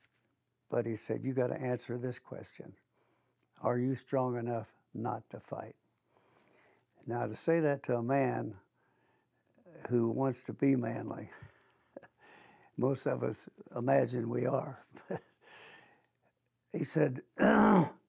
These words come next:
you answer that question for me?" And I think, according to what I've heard Jackie say and Mister Rickey say,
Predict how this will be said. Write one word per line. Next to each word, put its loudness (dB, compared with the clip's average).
you 6
answer 2
that 2
question 0
for -8
me?" -4
And 0
I 2
think, 0
according 4
to 2
what 4
I've 0
heard -2
Jackie 2
say 2
and 0
Mister -4
Rickey -2
say, -6